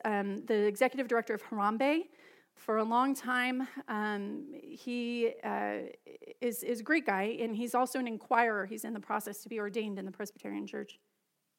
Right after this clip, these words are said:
And so I had the chance to sit down and meet up with Redmond a couple, <laughs> with Harlan a couple of weeks ago when I was in Princeton. And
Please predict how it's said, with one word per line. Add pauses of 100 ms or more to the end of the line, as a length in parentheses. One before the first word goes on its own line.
(240)
And
so
I
had
the
chance
to
sit
down
and
meet
up
with
Redmond
a
couple, (100)
<laughs>
with
Harlan
a
couple
of
weeks
ago
when
I
was
in
Princeton. (560)
And